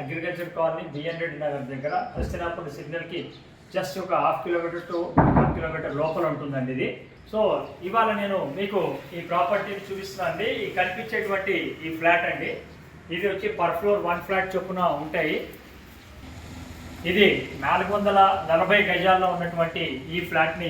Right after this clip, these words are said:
మీకు ఇవాళ చూపిస్తున్నాను. ఇంతకుముందు దీంట్లోనే అగ్రికల్చర్ కాలనీలో రెండు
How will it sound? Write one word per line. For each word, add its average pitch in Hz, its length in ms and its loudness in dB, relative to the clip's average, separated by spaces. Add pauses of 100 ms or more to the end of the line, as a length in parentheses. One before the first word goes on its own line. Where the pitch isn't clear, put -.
(100)
మీకు 165 220 -6
ఇవాళ 156 180 0 (280)
చూపిస్తున్నాను. 175 600 -2 (580)
ఇంతకుముందు 208 480 2
దీంట్లోనే 196 440 4 (120)
అగ్రికల్చర్ 175 440 -6
కాలనీలో 180 320 2 (100)
రెండు 185 160 2